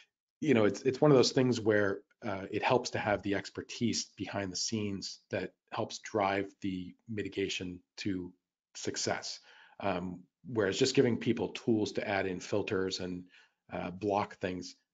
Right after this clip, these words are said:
it, it's not really very productive. And frankly, you end up spending a lot of time, uh, trying to come up with a solution. And then when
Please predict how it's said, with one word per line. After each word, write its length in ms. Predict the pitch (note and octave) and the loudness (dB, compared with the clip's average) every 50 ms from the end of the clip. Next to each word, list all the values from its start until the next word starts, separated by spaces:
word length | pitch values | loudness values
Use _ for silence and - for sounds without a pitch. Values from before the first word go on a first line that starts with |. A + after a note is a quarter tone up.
| _ _ | _ _
it, 180 | - A2 G#2 - | 0 0 0 0
it's 160 | A2+ - - | -2 -2 2
not 240 | C3+ B2+ A2+ - - | 4 4 4 2 2
really 260 | G#2+ A2 G#2 G2 G2 | 0 0 2 2 2
very 220 | G2 G2 F#2 F#2 F#2 | 0 0 -2 -2 -4
productive. 720 | - - G2+ F#2+ G2+ F#2+ - - - F#2+ F2+ F2 F2+ - - | -4 -6 -4 -2 -2 -2 -2 -2 -4 -4 -4 -4 -8 -14 -14
And 280 | F2+ F2+ F2+ F2 F2+ - _ _ _ _ _ | -12 -12 -12 -12 -14 -16 _ _ _ _ _
frankly, 640 | - - - A#2+ A#2 A2+ A#2 - A2 G2 F#2 F2+ - - _ _ _ _ | -20 -4 0 0 2 2 0 0 -2 -2 -2 -4 -8 -16 _ _ _ _
you 160 | - B2 A2+ A2+ | -2 0 2 2
end 120 | A2+ G#2 | 2 0
up 100 | - - | -2 -4
spending 360 | - - A#2 G#2+ G2 G2 F#2 | -2 -2 0 0 0 -2 -4
a 40 | F2+ | -4
lot 220 | F#2+ G2+ G2+ F#2+ | -2 0 0 -2
of 160 | F2 - - _ | -2 -4 -10 _
time, 500 | - - - G#2+ G2 G2+ F#2+ F2+ F2+ F2+ - _ _ _ _ _ _ _ _ _ - G2 | -12 -8 -4 -2 -2 -2 -2 -4 -6 -8 -12 _ _ _ _ _ _ _ _ _ -10 -8
uh, 200 | F#2 F#2 F2+ F2 | -6 -6 -6 -6
trying 340 | - - - B2 A2 G#2+ G#2 | -4 -2 0 0 0 0 0
to 60 | G#2 | -2
come 140 | - - A2 | -4 -4 -6
up 140 | F#2 - - | -6 -4 -4
with 100 | G2 - | -6 -6
a 40 | - | -4
solution. 600 | - - A2 B2+ F#3+ G#3 - - C3 A2+ G#2+ G#2+ | -4 -4 -2 0 0 2 2 2 2 2 0 0
And 180 | G#2+ G#2 G2 G2+ | -2 -4 -4 -2
then 240 | G#2 G#2 G2+ G2+ F#2+ | -2 -2 -4 -4 -6
when 220 | G2 F#2 F2+ | -6 -8 -8